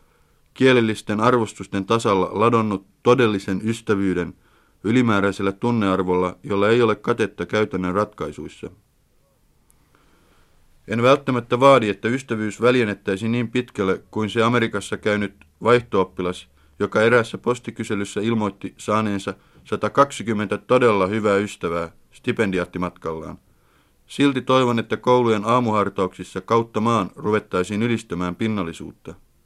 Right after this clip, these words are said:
Perinteinen suomalainen kulttuuri ihannoi syvällisyyttä liikaa.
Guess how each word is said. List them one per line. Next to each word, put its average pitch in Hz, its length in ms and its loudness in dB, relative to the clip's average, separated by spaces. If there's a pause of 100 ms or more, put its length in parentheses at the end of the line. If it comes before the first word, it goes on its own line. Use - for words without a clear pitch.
(2250)
Perinteinen 123 520 2
suomalainen 113 500 2
kulttuuri 92 720 -4 (100)
ihannoi 110 460 -2
syvällisyyttä 104 720 0
liikaa. 101 540 -6